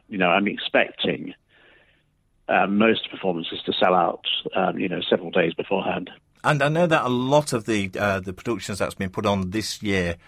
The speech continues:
Speaker 2: um, alone at the, uh, Lace Market Theatre,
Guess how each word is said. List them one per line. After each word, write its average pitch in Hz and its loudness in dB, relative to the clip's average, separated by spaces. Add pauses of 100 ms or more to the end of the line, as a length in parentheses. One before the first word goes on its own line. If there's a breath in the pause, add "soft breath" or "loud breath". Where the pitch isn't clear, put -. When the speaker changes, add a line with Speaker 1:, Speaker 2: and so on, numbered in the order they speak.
(140 soft breath)
Speaker 2:
um, 90 0
alone 101 2
at 92 -8
the, 90 -4 (100)
uh, 87 -6
Lace 87 -6
Market 87 -4
Theatre, 87 -6